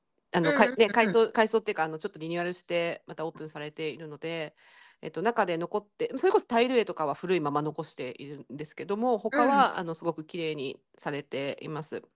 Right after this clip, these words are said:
Speaker 1: で、あの、わ-、我々のね、大好きな皆様石鹸が、もう、あの、奈良の会社ってことで、えっと、な-、皆様石鹸の作ってる、あの、フェニックスさんの製品とかもサンプルですごく試せるという、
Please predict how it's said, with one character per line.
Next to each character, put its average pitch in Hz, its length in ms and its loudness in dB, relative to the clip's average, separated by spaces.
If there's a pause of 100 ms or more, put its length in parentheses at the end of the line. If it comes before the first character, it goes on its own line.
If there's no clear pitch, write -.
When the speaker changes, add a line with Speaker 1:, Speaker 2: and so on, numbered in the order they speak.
(100)
Speaker 1:
で、 208 260 -4 (380)
あ 247 60 0
の、 226 100 6
わ-、 233 180 6
我 254 140 6
々 254 220 4
の 247 320 4
ね、 190 160 2
大 196 160 2
好 - 40 -8
き 196 60 0
な 175 60 4
皆 190 160 4
様 202 180 2
石 202 120 2
鹸 151 480 -2
が、 151 180 4
も 202 240 6
う、 - 20 -2
あ 139 60 -4
の、 165 100 -2
奈 170 140 4
良 156 80 2
の 147 80 -8
会 151 180 -4
社 143 140 -8
っ - 40 -10
て - 80 -14
こ 156 140 -12
と 143 120 -10
で、 156 280 -2 (440)
え 160 80 -6
っ 156 40 -8
と、 170 220 -4
な-、 - 180 0
皆 233 140 6
様 233 160 2
石 285 140 -2
鹸 208 240 2
の 160 300 -2
作 - 180 -8
っ - 20 -8
て 147 160 -6
る、 143 120 -2
あ - 40 -2
の、 180 80 -2
フ - 60 2
ェ 214 40 4
ニ 185 100 2
ッ - 60 -18
ク 175 80 -6
ス - 60 -18
さ 175 160 -2
ん 220 100 2
の 339 140 4
製 185 160 4
品 147 180 -4
と - 100 -12
か 165 120 -4
も 220 400 2
サ - 140 0
ン 156 60 -2
プ - 140 0
ル 269 60 6
で 247 60 2
す 185 100 -4
ご 180 100 4
く - 100 -10
試 151 140 -4
せ 139 140 -4
る - 340 -10
と - 80 -8
い 139 200 -4
う、 - 120 -10